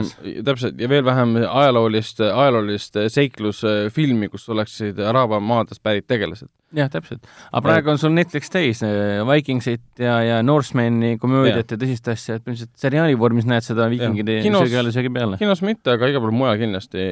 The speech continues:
Speaker 2: Ja Dirty Warriori suhtes, jaa, et see on, ma olen sellest korra juba rääkinud ka siin saates, äh, kui ma ise seda hiljuti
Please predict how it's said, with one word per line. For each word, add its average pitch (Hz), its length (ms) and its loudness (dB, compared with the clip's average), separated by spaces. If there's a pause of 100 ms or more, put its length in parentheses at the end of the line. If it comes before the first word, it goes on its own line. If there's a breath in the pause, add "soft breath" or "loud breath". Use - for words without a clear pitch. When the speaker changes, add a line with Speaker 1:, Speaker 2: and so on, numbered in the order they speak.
(100)
Speaker 2:
Ja 123 220 4 (260)
Dirty 160 260 0
Warriori 135 300 4
suhtes, 123 340 -6
jaa, 151 220 2
et - 80 -8
see 123 80 0
on, 117 80 0 (400 soft breath)
ma 175 80 -2
olen 131 160 -6
sellest 135 240 -4
korra 143 220 4
juba 123 180 4
rääkinud 117 240 -2
ka 131 80 -4
siin 120 240 -2
saates, 107 400 -4
äh, 101 160 -2
kui 107 100 -6
ma 104 140 -2
ise 123 160 -4
seda 98 220 -4 (260)
hiljuti 101 260 -10